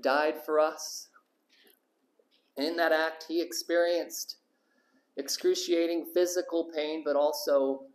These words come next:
emotional pain and emotional shame in front of his family and,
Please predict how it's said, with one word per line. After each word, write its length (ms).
emotional 920
pain 380
and 100
emotional 720
shame 600
in 120
front 260
of 140
his 180
family 640
and, 200